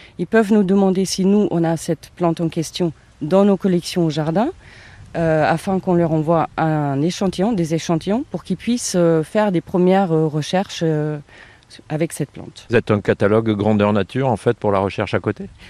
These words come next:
Speaker 1: Oui, on peut dire ça, un peu, oui, <laughs> oui. Un catalogue grandeur nature, oui.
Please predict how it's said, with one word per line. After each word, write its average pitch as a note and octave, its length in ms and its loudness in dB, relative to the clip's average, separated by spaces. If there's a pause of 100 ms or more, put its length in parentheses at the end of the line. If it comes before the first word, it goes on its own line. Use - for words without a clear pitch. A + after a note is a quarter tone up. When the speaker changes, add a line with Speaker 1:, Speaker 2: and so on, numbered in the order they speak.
(140)
Speaker 1:
Oui, G#3+ 320 4
on D4+ 60 2
peut B3 140 2
dire B3+ 180 4
ça, G3+ 280 6
un D#4 60 4
peu, B3+ 260 6
oui, A3 360 2
<laughs> - 80 -2
oui. A3 240 0 (260)
Un F3 120 -4
catalogue F3 420 2
grandeur D#3+ 340 0
nature, D3 340 -4
oui. C3+ 160 -6